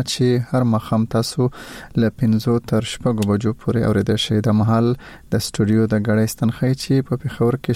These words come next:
شل منټه کم شپږ بجې شوي دي. څو ریپورټونه نور هم لرو. د شمالي وزیرستان اوسیدونکي وایي چې موده پس یو ځل بیا پر امنیتي پوستو د تګ راتګ پر مهال له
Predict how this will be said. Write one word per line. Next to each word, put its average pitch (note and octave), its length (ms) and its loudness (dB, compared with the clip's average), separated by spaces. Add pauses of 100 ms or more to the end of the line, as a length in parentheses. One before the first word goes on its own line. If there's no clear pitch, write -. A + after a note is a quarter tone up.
شل C3+ 180 0
منټه G#2+ 300 0 (100)
کم A#2+ 160 2 (220)
شپږ G#2 300 -2
بجې G2 260 0
شوي A#2 160 0
دي. A2+ 160 2
څو E3+ 160 2
ریپورټونه C3 460 0
نور G2 160 2
هم F#2 140 0
لرو. F#2+ 140 0 (460)
د A#2+ 100 0
شمالي D3 360 2
وزیرستان C#3 520 0
اوسیدونکي C3+ 560 -2
وایي C3 180 2
چې - 220 -4 (440)
موده A2+ 220 2 (120)
پس B2+ 260 0
یو A2+ 120 4
ځل B2 220 2 (120)
بیا A#2+ 100 4 (140)
پر A2 160 0
امنیتي G#2+ 420 0
پوستو A#2+ 480 0
د G#2 160 -2
تګ B2 280 0
راتګ A2 360 -2
پر G#2+ 160 2
مهال B2 260 0 (440)
له G#2 100 4